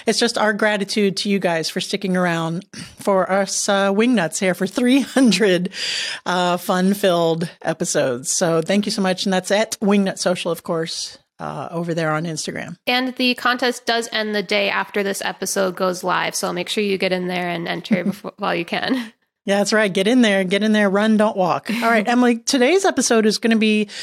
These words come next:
Speaker 1: a little bit more about some active tips to grow your Instagram account, since that is our, really our number one channel for our interior design clients. It has the most traction, um, so far,
Speaker 2: Mm-hmm.
Speaker 1: right? Until that changes.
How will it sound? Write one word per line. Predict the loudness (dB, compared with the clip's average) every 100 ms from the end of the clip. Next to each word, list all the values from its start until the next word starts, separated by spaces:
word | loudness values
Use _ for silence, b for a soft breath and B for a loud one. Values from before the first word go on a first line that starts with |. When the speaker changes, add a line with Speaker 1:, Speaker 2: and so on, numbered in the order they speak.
| B B 2
Speaker 1:
a |
little | 2 4
bit | 4
more | 4 4
about | 2 0
some | -2 -2
active | -4 -2 2 2 0 -8 B B
tips | -4 -2 -2
to | -4
grow | -2 2 4 4
your | 4 2
Instagram | 2 2 2 0 0 0 -2
account, | -4 -4 -4 -4
since | -4 -2
that | 0 2
is | 0 0
our, | 2 2
really | 2 2 2 2
our | 0
number | 2 2 2
one | 0 -2
channel | -2 -2 -2
for | 0 2
our | 2 0
interior | -4 -6 -6
design | -6 -8 -8
clients. | -10 -10 -10 -8
It |
has | -8 -6
the |
most | -6 -6 -2
traction, | -2 -4 -8 -10 -10
um, | -8 -6 -6 -6
so | -4 -4
far, | -4
Speaker 2:
Mm-hmm. | -8
Speaker 1:
right? | -8 -10 -12
Until | -6
that | -4 -2
changes. | -4 -4 -8